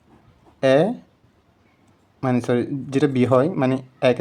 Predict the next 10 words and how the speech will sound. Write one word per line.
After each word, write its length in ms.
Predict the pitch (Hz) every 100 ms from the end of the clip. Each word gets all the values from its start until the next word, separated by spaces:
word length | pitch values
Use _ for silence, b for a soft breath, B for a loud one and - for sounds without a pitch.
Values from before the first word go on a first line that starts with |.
| 120
স্কয়ার, 300 | - 117 135 175 - _ _ _ _ _ _ _ _ _ _ _ _ - - -
এখানে 180 | 135 135
যা 60 | 127 123
আছে 200 | - 202 285 - 135
মাইনাস 340 | 123 139 233 - -
এক্স 120 | 127 -
স্কয়ার 180 | - 139 131
রেখে 140 | 127 127
দিলাম 180 | 143 233 269
সমান 220 | - 135